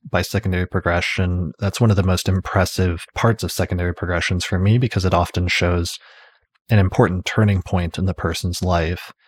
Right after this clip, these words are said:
that you can kind of tell it at a glance by secondary progression. Um, so Kelly Surtees and I, uh, did an episode on secondary progressions at one point.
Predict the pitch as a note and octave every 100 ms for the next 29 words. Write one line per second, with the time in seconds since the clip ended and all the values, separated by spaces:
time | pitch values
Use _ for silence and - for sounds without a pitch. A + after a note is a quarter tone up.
0 | _ _ - G2+ G2 - F#2+ - F#2+ -
1 | - F2+ E2+ - F#2+ F2 - F2 D#2+ -
2 | D#2+ - F#2 F#2 F2 D#2+ F#2+ F2 E2+ -
3 | F#2 F2 F2+ - _ F#2 F2+ E2+ E2 -
4 | _ _ _ _ - - G2 A2+ G2+ F2+
5 | D#2+ - - - - G2+ F#2+ E2+ F2+ D#2+
6 | D#2+ F2 G2 _ - F#2+ F#2 - G2+ F#2+
7 | F2 G2 F#2 E2 E2 F#2 F2+ E2+ F2 -
8 | E2+ D#2+ - E2+ D#2 A2 C3+ A2+ D#2 D2+
9 | D#2+ E2+